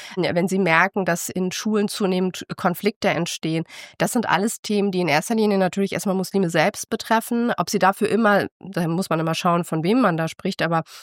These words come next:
immer sozusagen auch das Problembewusstsein auch erkennen, dass sowas natürlich auch im Zusammenleben mit Andersgläubigen oder Menschen, die auch anders den Islam praktizieren,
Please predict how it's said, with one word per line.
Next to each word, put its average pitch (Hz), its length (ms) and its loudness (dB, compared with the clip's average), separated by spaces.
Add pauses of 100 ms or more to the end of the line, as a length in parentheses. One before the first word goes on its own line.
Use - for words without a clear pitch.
immer 185 240 2
sozusagen 170 680 0
auch 160 320 0
das - 160 -4
Problembewusstsein 185 840 0
auch 147 180 0
erkennen, 190 360 0
dass 170 140 0
sowas 170 300 -2
natürlich 170 460 -4
auch 160 160 0 (180)
im 175 160 -4
Zusammenleben 180 760 2
mit - 240 -2
Andersgläubigen 147 920 0
oder 156 260 -2
Menschen, 170 500 -2
die 190 240 -2
auch 165 180 0
anders 185 440 0 (200)
den 180 140 -2
Islam 233 400 2
praktizieren, - 720 -8